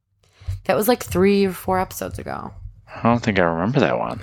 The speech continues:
Speaker 1: Anyways, I don't remember. As soon as we record these, I forget.
Speaker 2: Yeah, I'm
Speaker 1: So,
Speaker 2: shocked
Speaker 1: fine.
Speaker 2: that you remembered that.
Speaker 1: <laughs> So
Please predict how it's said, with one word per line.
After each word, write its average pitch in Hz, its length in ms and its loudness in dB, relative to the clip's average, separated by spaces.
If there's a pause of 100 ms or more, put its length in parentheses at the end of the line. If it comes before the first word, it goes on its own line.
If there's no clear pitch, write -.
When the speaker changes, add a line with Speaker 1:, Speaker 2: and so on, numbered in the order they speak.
Speaker 1:
Anyways, 170 800 -2
I 202 140 4
don't 254 140 0
remember. 180 280 2
As - 160 -4
soon 233 160 -4
as 214 120 -2
we 220 60 4
record 165 340 2
these, 160 160 0
I 123 100 0
forget. - 400 -6
Speaker 2:
Yeah, 107 120 0
I'm 113 60 2
Speaker 1:
So, 98 60 0
Speaker 2:
shocked - 400 0
Speaker 1:
fine. 73 100 -2
Speaker 2:
that 73 60 -4
you 78 120 -4
remembered 87 400 -6
that. - 320 -4
Speaker 1:
<laughs> - 40 -20 (1400)
So 254 260 4